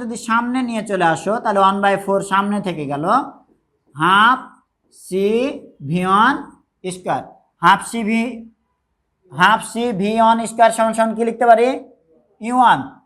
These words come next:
That means one by four ইউ ওয়ান। বুঝতে পারলা তো? তাহলে সেকেন্ড কেসে যে ইউ টু এর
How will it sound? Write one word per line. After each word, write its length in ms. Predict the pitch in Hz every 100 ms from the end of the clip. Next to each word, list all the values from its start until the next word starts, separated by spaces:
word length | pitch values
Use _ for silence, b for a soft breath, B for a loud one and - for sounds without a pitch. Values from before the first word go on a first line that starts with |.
| - - 165
That 180 | 196 190 214
means 260 | 233 240 - - 175
one 120 | 185 196 196
by 160 | 214 220 214
four 380 | - 190 220 269 294 - _ _ _ _ _ _ _ -
ইউ 140 | 202 208
ওয়ান। 160 | 170 139 147
বুঝতে 200 | 180 233
পারলা 180 | 226 214 165
তো? 80 | 123 - _ _ _ -
তাহলে 240 | 185 208 208 202 208
সেকেন্ড 360 | 214 254 285 -
কেসে 360 | 262 226 214 202 240 277 - _ _ - 156
যে 80 | 196 202
ইউ 120 | 233 254 214
টু 80 | 262
এর 80 | 254